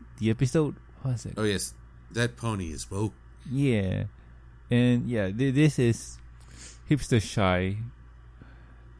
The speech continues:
Speaker 1: Like, dismiss-, <laughs> like, this is the total opposite of Fluttershy. And somehow she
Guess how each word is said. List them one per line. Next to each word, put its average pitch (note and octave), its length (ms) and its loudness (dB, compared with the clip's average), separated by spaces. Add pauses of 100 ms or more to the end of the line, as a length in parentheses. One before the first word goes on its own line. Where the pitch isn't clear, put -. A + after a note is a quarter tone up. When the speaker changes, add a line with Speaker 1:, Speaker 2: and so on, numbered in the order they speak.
Speaker 1:
Like, A2 320 0 (380)
dismiss-, - 760 0 (240)
<laughs> - 240 -18
like, C#3+ 300 2
this E3 180 6
is C4+ 120 2
the F3 100 6
total E3+ 360 0 (140)
opposite C3 480 4
of A#2+ 100 0
Fluttershy. C#3 760 0 (540)
And B2+ 680 6 (220)
somehow C3 1400 4 (1400)
she - 800 -4